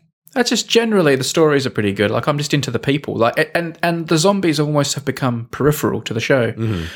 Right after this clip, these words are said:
Speaker 1: Like, they're just like a, they're just like the hazard. Like, you know, they're just the generic hazard that is just always there. They're, who do you think would last longer in a zombie apocalypse of the two of us?
Speaker 2: There is no doubt about it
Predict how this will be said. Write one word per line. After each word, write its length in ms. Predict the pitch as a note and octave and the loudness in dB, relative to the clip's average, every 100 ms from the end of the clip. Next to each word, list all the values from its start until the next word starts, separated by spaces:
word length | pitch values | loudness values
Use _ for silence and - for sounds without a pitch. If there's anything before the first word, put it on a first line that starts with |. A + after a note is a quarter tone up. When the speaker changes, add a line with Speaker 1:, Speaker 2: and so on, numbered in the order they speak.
| - | -4
Speaker 1:
Like, 160 | B2+ A#2 | -2 2
they're 100 | B2 | 2
just 240 | A2+ - | 2 0
like 240 | B2 G#2+ A#2 | 0 0 0
a, 160 | G#2+ - | -2 0
they're 100 | B2+ | -2
just 180 | - A#2+ | 0 0
like 320 | A2 - - | -2 -2 -6
the 80 | B2+ | -4
hazard. 560 | - C3+ A#2+ G2+ - | 0 0 0 -2 -2
Like, 400 | G#2+ G#2 - - _ _ - - - - - - | 0 0 -2 -16 _ _ -20 -16 -14 -14 -16 -6
you 100 | A2+ | -4
know, 100 | G#2+ | 0
they're 100 | A2+ | -2
just 180 | A#2 - | -2 -6
the 80 | G#2+ | -6
generic 440 | B2 A2+ G#2+ - | -2 -2 -2 -4
hazard 360 | - A#2+ A2+ G2+ | -2 -2 -2 -4
that 180 | - - | -4 -6
is 80 | A2+ | -6
just 200 | A#2+ - | -6 -6
always 280 | G#2+ G#2 - | -4 -4 0
there. 380 | A#2+ G2+ A2+ - | 2 2 -2 -8
They're, 240 | - G#2+ - D3 D#3 | -8 -8 -4 0 4
who 160 | G3 | 4
do 100 | G#3+ | 2
you 80 | A#3 | 0
think 160 | B3 D#3+ | 2 2
would 120 | C3+ | 2
last 240 | B2+ A#2+ - | 2 2 2
longer 260 | B2 B2 A#2 | 0 2 0
in 80 | A2+ | 0
a 160 | A2 | -4
zombie 440 | - A#2+ A#2+ A#2 - | 0 0 0 -4 -6
apocalypse 840 | B2 _ - A2+ A#2 A2+ - - A#2 | -12 _ -12 -6 -2 -2 -4 -8 -8
of 100 | B2+ | -8
the 60 | |
two 140 | - A2+ | -2 -2
of 100 | A#2 | -2
us? 220 | - - _ _ - | -8 -12 _ _ 0
Speaker 2:
There 120 | C3+ | 2
is 160 | A2 G#2+ | 2 0
no 400 | A2+ C3 D3 C#3+ | 0 2 2 2
doubt 240 | C3 A2+ | 2 0
about 320 | F#2+ G2 F#2 | 0 2 2
it 240 | E2+ D2+ | 0 -4